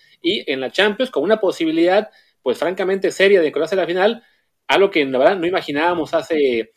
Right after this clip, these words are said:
pues previo al sorteo de, de cuartos, ¿no? Que pensábamos que había equipos como el París, como el Bayern, como el City, y alguno más por ahí que se me olvida, que tenían mejores, o mejores opciones, pero bueno, se le, le, se le dio la suerte ahí contra el Liverpool, que anda de capa caída,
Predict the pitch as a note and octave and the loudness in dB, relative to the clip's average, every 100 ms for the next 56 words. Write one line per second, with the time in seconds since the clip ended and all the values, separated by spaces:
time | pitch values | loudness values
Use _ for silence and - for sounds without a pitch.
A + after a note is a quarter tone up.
0 | _ _ - D3 F#3+ G#3+ - D#3 F#3+ F#3+ | _ _ -6 2 6 6 6 0 4 4
1 | D3+ C3+ - C3 - A#3+ A3 C3+ D#3 G#3 | 4 2 -2 -8 2 2 2 -4 -4 -6
2 | _ _ - B2 B2 G#2+ D#3 D#3+ - C#3 | _ _ -8 -6 -6 -2 -2 -2 -4 -4
3 | C#3+ E3 E3+ - _ - E3+ F#3 D3 C#3+ | -4 -4 -4 -4 _ -8 -4 -2 -2 0
4 | E3 E3 D3+ E3+ D3+ C#3 D#3 D3+ D#3 D3+ | 0 0 -2 -6 -2 -2 -2 -2 -4 -4
5 | D#3 B2+ - E3+ E3+ D#3 D#3+ D#3 _ _ | -6 -6 -2 -2 -2 -4 -4 -8 _ _
6 | A#2 G#2+ C3+ D#3+ D3+ D3 C3+ - C3 B2+ | -8 -6 -4 -6 -6 -8 -8 -10 -10 -6
7 | D#3+ G3+ G3+ _ _ B2 A#2 B2+ C3 D3+ | -2 -2 -6 _ _ -8 -8 -8 -8 -6
8 | D3+ D3 - - D#3 D3+ F3+ E3+ G3+ A3+ | -6 -8 -10 -16 -14 -8 -6 2 2 2
9 | A#3 _ _ _ _ _ - D3+ C#3 B3+ | -4 _ _ _ _ _ 0 2 4 0
10 | C#4+ - C#3 B2+ C3 C#3+ C#3 D3 C#3 F#3 | -2 -4 -2 0 -2 0 -2 -2 -2 2
11 | G3+ G3+ G3 G3+ E3+ F3+ D#3+ C#3+ G3 F3+ | 2 4 2 4 0 2 0 4 6 4
12 | E3 E3+ C#3+ B2+ C#3+ B2 - _ B2+ D#3+ | 2 0 0 0 0 -2 -4 _ -4 0
13 | D3+ C#3+ C3 E3 G#3+ G#3+ | 2 2 2 4 4 2